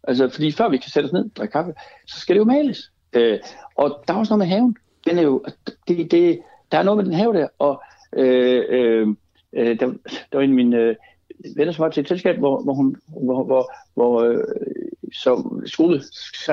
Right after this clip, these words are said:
skole, for, for, hvad hedder det, hvor de samles igen efter, øh, femogtyve år, og så er det, så er han, hendes veninde så blevet skilt. "Nå, hvorfor blev du skilt?"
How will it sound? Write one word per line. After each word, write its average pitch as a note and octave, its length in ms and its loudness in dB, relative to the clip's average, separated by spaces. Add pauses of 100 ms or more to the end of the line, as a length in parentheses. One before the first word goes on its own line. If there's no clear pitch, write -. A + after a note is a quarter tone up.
skole, E3 380 2
for, B2 460 2
for, C#3 380 0
hvad C3+ 80 2
hedder C#3 120 4
det, B2+ 60 0
hvor B2+ 80 2
de A#2+ 80 0
samles D#3 240 2
igen D3 160 2
efter, B2 260 0 (460)
øh, G#2+ 760 2
femogtyve D#3 260 2
år, - 180 -2 (400)
og - 80 -2
så D3 80 2
er D#3+ 40 4
det, D3+ 180 2
så E3 80 0
er D3 320 2
han, C3+ 360 -4
hendes C#3 240 0
veninde D#3 260 0
så E3 100 -2
blevet D3+ 220 0
skilt. A3+ 280 -2
"Nå, - 80 0
hvorfor D3+ 220 0
blev D3+ 120 2
du C#3 60 2
skilt?" - 280 -2